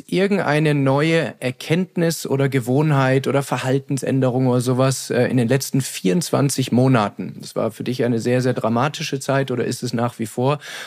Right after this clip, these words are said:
Aber gab's in diesen vierundzwanzig Monaten irgendwelche Veränderungen, die persönlich dein Leben, dein Energielevel oder deine Zufriedenheit insgesamt sehr stark beeinflusst, vielleicht sogar verbessert haben?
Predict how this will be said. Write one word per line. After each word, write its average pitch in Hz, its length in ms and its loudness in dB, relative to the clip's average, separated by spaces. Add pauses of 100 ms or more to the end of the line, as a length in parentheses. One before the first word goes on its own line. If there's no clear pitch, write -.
Aber 117 160 -4
gab's 143 320 -4
in 151 80 -6
diesen 147 180 -6
vierundzwanzig 165 640 -4
Monaten 151 440 0
irgendwelche 156 1000 0
Veränderungen, 147 800 2
die 131 220 -2 (360)
persönlich 156 560 2
dein 120 240 2
Leben, 175 480 2
dein 131 200 2
Energielevel 143 760 2
oder 135 220 2
deine 127 240 2
Zufriedenheit 131 720 -2
insgesamt 127 800 0
sehr 123 260 0
stark 117 340 0
beeinflusst, 123 600 0
vielleicht 117 300 -2
sogar 110 200 0
verbessert - 540 -4
haben? 98 300 -6